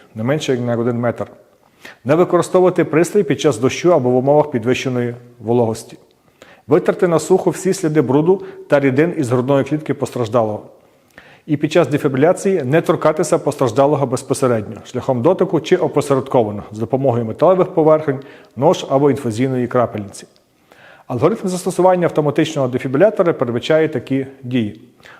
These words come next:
Увімкнути пристрій та дотримуватися аудіо-відеоінструкцій. Розташувати електроди згідно з, е, зі схемами на грудній клітці постраждалого.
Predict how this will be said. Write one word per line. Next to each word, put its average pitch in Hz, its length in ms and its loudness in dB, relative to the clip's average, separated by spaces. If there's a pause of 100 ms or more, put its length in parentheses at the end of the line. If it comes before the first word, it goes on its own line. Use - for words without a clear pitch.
(260)
Увімкнути 156 400 2
пристрій 170 380 2
та 156 100 0
дотримуватися 147 680 0
аудіо-відеоінструкцій. 151 1600 2 (600)
Розташувати 180 560 2
електроди 165 480 2
згідно 139 260 0
з, 120 100 -4
е, 123 380 0
зі 117 120 -4
схемами 165 420 0
на 135 120 0
грудній 131 300 0
клітці 143 340 -4
постраждалого. 120 840 -4